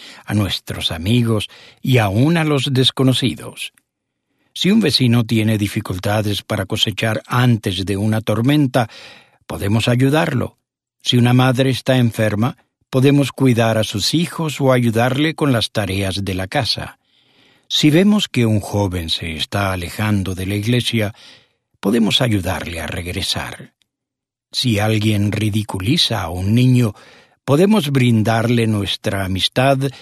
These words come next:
y persuadir a los demás a que sean bondadosos con él. No tenemos que conocer a la gente a la cual prestamos servicio y debemos buscar la forma de servir a tantos hijos de nuestro Padre Celestial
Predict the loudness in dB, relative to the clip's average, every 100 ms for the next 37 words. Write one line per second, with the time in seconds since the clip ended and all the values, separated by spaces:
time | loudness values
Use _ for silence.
0 | -4 -2 2 0 -2 -6 -8 -2 -2 0
1 | -2 -4 -6 -2 -2 -2 -4 -8 -16 -8
2 | -6 -2 -2 0 0 2 0 0 -2 -6
3 | -8 -6 -8 -8 -4 -2 -2 -4 -8 -20
4 | _ _ _ _ _ _ 2 2 4 0
5 | 0 -2 -2 -4 -2 -2 2 2 2 0
6 | 0 -2 -2 0 2 2 2 0 2 0
7 | 0 2 2 0 -2 -2 -2 -2 0 2
8 | 0 -2 0 0 2 0 -2 -6 -20 -20
9 | _ _ -2 2 4 4 4 2 0 0
10 | -2 -2 -2 0 0 -2 0 2 2 2
11 | 0 -2 -2 0 2 0 -4 -6 -6 -2
12 | 2 2 0 -4 -2 -4 -4 -8 -10 -10
13 | -4 -4 -2 -6 -10 -12 -10 -6 -4 -2
14 | -2 -4 -4 -8 -4 0 2 0 -2